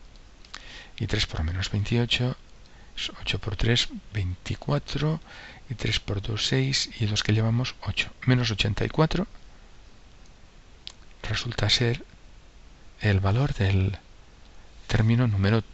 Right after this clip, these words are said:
treinta. Bueno, entonces lo ponemos aquí, nos queda tres más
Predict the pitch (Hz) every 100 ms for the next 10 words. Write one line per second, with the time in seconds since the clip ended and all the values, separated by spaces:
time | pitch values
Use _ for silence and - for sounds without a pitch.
0 | - - - - - 90 80 - - -
1 | - - - - - - 98 - 98 95
2 | - 92 95 107 113 127 - 147 156 -
3 | - - - - - 90 - - 123 123
4 | - - 104 101 120 -